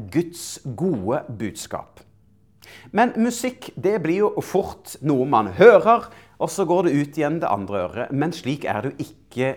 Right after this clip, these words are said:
med ordet, å lese Bibelen og høre forkynnelse. For det skal inn i øret, og skal det ned i hjertet, og det skal ta bolig i hjertet vårt. Det skal plantes,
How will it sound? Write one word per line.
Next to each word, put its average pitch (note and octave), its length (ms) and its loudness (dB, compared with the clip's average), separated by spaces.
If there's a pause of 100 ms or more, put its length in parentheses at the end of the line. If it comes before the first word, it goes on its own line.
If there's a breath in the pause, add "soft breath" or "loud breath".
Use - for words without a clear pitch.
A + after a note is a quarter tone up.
med G#2 460 -6 (120)
ordet, E3+ 520 -4 (120)
å F2 80 -16
lese D#3 400 0
Bibelen C3+ 540 -6 (160 loud breath)
og A2 160 -4
høre F2+ 260 -6
forkynnelse. G2+ 640 -10 (240 loud breath)
For G#2 80 -6
det G#2+ 100 -2
skal B2 240 -2
inn D3+ 300 0
i D#3 160 -4
øret, G#2 320 -4
og - 140 -10
skal G#2 180 -8
det C#3+ 80 -6
ned A2 640 -6
i D3+ 140 -6 (100)
hjertet, - 460 -8
og E2 80 -8
det E2 100 -12
skal G#2+ 240 -8
ta D3 160 -4
bolig D3+ 800 -4 (420 loud breath)
i C#3+ 400 -2 (160)
hjertet G2+ 460 -6
vårt. - 180 -12
Det G#2 80 -6
skal - 180 2
plantes, G#3+ 640 6